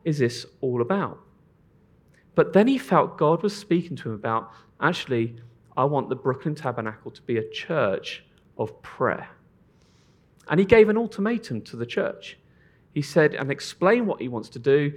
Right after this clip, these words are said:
He feels God's called him to do this. "If you're with me, we're gonna move forward. If not,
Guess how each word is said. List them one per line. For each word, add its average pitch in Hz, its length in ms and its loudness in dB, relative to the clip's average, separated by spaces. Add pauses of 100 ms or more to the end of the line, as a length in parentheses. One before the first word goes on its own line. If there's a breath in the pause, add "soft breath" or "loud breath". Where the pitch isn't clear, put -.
(160 loud breath)
He 120 60 -6
feels 196 340 4
God's 139 200 0
called 120 240 0
him 110 80 -4
to 120 80 -14
do 110 140 0
this. 117 360 0 (240 soft breath)
"If - 160 -6
you're 120 120 4
with 160 340 6
me, 160 460 4 (100)
we're 123 140 4
gonna 117 160 2
move 104 220 0
forward. 175 500 4 (380 soft breath)
If 139 220 4
not, 175 440 0